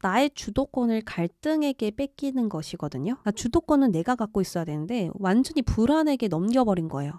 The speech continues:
그러면 불안이 나를 자꾸 휘둘러 버리겠죠. 자, 그렇다면 나의 주도권을 불안에게 뺏기지 않으려면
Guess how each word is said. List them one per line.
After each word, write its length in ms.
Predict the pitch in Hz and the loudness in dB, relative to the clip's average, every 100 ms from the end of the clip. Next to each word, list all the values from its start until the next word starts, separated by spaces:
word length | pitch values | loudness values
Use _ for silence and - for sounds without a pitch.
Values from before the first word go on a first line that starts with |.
| - | -16
그러면 560 | - 233 214 208 214 151 | 0 4 4 4 4 0
불안이 440 | - 233 294 294 208 | 0 4 6 6 4
나를 200 | 160 175 | 0 -4
자꾸 400 | 165 - 185 190 _ | -4 -2 -2 -2 _
휘둘러 440 | - 339 370 320 226 | -2 2 6 6 4
버리겠죠. 840 | 165 160 - - 131 151 185 170 _ | 0 -2 -6 -8 -4 0 0 -2 _
자, 200 | - 208 | 2 4
그렇다면 680 | 214 226 - 185 233 196 156 _ - | 6 6 6 6 8 6 4 _ 4
나의 240 | 220 254 | 8 6
주도권을 640 | - 214 240 240 226 220 220 | 4 4 4 6 6 6 4
불안에게 600 | - 196 226 226 214 220 | 2 4 4 2 0 -2
뺏기지 520 | 277 - 269 247 208 | -4 -2 -2 2 2
않으려면 640 | 165 196 196 175 233 320 | 4 4 4 4 4 2